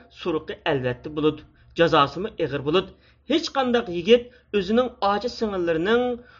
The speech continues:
bu holatda boshqalarning suyi iste'mol qilishini yoqtirmaydi. Undaq bo'lgan ekan, boshqalarningmi hayotini suyi iste'mol qilmasligi kerak.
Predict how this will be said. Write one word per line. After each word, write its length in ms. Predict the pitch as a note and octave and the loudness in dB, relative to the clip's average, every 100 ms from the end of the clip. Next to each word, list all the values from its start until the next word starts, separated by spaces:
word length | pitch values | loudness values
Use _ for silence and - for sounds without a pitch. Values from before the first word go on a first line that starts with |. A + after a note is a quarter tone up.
| _ D3+ | _ -4
bu 180 | F#3+ C#4 | 0 0
holatda 600 | G3+ F#3+ F3+ E3+ - G3 F#3+ - _ | 2 0 0 -2 0 0 0 -6 _
boshqalarning 640 | - F3+ - F3+ F3 F#3+ G3 | 0 0 -2 -2 -2 -2 -8
suyi 380 | - A#3 C4 - | -4 0 0 -4
iste'mol 420 | - - F#3 E3+ | -8 -6 -4 -4
qilishini 420 | - D#3 - F3 F3+ _ | -8 -12 -8 -8 -10 _
yoqtirmaydi. 680 | D3+ D3 - C#3+ D3+ C#3+ - _ _ _ _ _ _ _ - | -2 -2 -2 2 4 2 -4 _ _ _ _ _ _ _ -4
Undaq 280 | D3+ E3+ F3+ | 2 2 2
bo'lgan 280 | F3+ C#3+ C#3 | -2 -2 -4
ekan, 280 | B2+ B3 D4+ D4+ - - | 0 0 0 -4 -14 -2
boshqalarningmi 960 | D3+ - - D3+ C#3 C#3 C#3 D#3+ G3 F#3+ - | 0 0 -4 -2 -2 -2 -2 4 6 4 -4
hayotini 640 | - D3 D3+ C#3+ D3 F3 A3+ A3+ _ _ _ | -6 2 4 2 -2 -2 -2 -4 _ _ _
suyi 300 | - D3 C3+ | -6 -4 -4
iste'mol 380 | - C#3+ C#3 C3+ | -4 -2 -2 -4
qilmasligi 480 | B2+ B2 A#2 - | -4 -4 -6 -12
kerak. 280 | - B2+ B2+ | -8 -6 -6